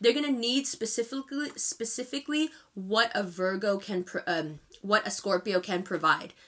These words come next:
I was gonna say what a Virgo can't provide. Um, you guys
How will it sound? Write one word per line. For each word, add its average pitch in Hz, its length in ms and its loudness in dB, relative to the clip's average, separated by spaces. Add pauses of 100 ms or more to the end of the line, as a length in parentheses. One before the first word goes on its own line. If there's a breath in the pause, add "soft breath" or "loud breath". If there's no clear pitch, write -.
(120 soft breath)
I - 40 -12
was 175 100 -8
gonna - 140 -8
say - 140 -6
what 90 140 -10
a 85 60 -12
Virgo - 300 -10
can't - 280 -12
provide. - 360 -10 (460 loud breath)
Um, 180 460 6 (760)
you 214 260 4
guys 370 440 6